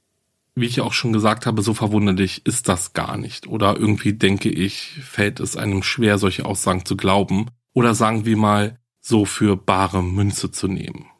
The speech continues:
dass man sie zum Beispiel bei der Polizei meldet oder so. Anhand der Aussage von Kimberlys Freundin war Kimberly wohl eine der ganz wenigen, die die Aussagen von Alex und David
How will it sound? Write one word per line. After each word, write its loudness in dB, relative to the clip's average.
dass -4
man 2
sie -4
zum -2
Beispiel -2
bei -6
der -6
Polizei -2
meldet -4
oder -12
so. -16
Anhand 2
der 0
Aussage 0
von -2
Kimberlys -2
Freundin 2
war 2
Kimberly 0
wohl 2
eine 0
der 0
ganz 0
wenigen, 2
die -2
die -4
Aussagen -4
von -8
Alex -8
und -8
David -6